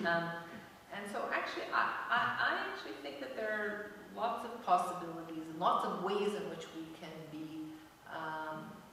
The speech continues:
uh, which we can be very positive. The fact that there's a municipal borough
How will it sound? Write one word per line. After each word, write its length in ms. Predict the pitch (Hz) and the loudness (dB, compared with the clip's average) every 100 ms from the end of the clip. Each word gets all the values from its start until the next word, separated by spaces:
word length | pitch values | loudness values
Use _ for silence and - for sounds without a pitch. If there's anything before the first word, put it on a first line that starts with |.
| - - - - - | -20 -20 -20 -16 -4
uh, 40 | 165 - - - - 165 | -2 0 -2 -4 -6 -4
which 280 | 165 - - - 170 | -4 -6 -10 -12 -10
we 80 | 165 - - | -10 -10 -10
can 160 | 165 156 151 | -10 -10 -8
be 380 | 156 156 156 156 - - - - - - 175 | -8 -6 -8 -10 -12 -20 -20 -20 -20 -14 -6
very 360 | 202 233 240 | -4 -2 -2
positive. 500 | - - - - - - - | -2 -2 -4 -6 -10 -12 -6
The 80 | 185 | 4
fact 240 | 220 214 | 4 4
that 120 | 208 | 0
there's 200 | 190 190 | 0 0
a 520 | 180 170 160 156 156 185 | 4 6 6 4 2 0
municipal 340 | 220 - 190 175 180 | -2 -2 -2 0 2
borough 340 | 208 214 | 4 4